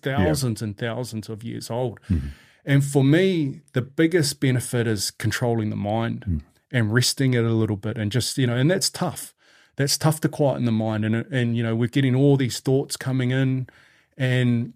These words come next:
Speaker 2: when, when I share the breath, uh, exercises with the, with the rangatahi, some
Speaker 1: Mm.
Speaker 2: of them, some of them say, "I've never felt like that before." And you know, it's,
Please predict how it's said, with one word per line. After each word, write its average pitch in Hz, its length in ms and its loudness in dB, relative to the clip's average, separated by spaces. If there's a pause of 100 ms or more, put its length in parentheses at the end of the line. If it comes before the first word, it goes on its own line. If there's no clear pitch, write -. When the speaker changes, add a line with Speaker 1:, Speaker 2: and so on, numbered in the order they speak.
(120)
Speaker 2:
when, 160 300 4
when 156 220 2
I 143 100 2
share 151 440 2
the 143 100 2
breath, 127 440 -2
uh, 123 360 -6
exercises 117 760 -4
with 120 180 -4
the, 127 260 -2
with 120 120 -4
the 131 100 -2
rangatahi, 117 560 -2
some 113 220 4
Speaker 1:
Mm. - 20 4
Speaker 2:
of 156 60 2
them, 123 260 0 (420)
some 156 180 2
of 165 40 6
them 135 120 4
say, 117 160 -2
"I've 110 120 -4
never 117 220 -2
felt 113 260 -8
like 131 160 -6
that 123 160 -10
before." 110 440 -10 (600)
And 127 440 2 (220)
you 143 80 4
know, 139 260 2
it's, 147 220 -2